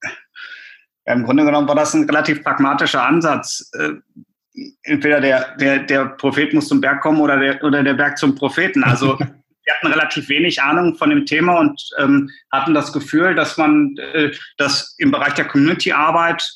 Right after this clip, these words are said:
Speaker 1: ähm, hier in Deutschland noch Luft ist. Ähm, haben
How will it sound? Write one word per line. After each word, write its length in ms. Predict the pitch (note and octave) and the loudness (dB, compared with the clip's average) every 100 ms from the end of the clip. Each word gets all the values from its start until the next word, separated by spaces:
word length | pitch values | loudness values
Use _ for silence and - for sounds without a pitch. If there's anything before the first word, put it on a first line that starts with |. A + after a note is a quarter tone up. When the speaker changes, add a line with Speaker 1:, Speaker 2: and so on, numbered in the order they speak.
| _ | _
Speaker 1:
ähm, 340 | D#3+ D#3 C#3+ C#3 | 0 0 0 -2
hier 120 | D#3 | 0
in 60 | D3 | 2
Deutschland 340 | C#3+ C#3+ C3+ | 2 0 -2
noch 100 | B2 | 0
Luft 240 | F3+ F3 B3+ | 0 -2 -2
ist. 320 | C4 - - _ _ _ _ _ | -2 -4 -12 _ _ _ _ _
Ähm, 480 | D#3+ D3+ D3+ D3+ C#3+ D3 | -2 2 2 2 2 0
haben 480 | C#3+ D#3 D#3 C#3+ | 0 2 0 -2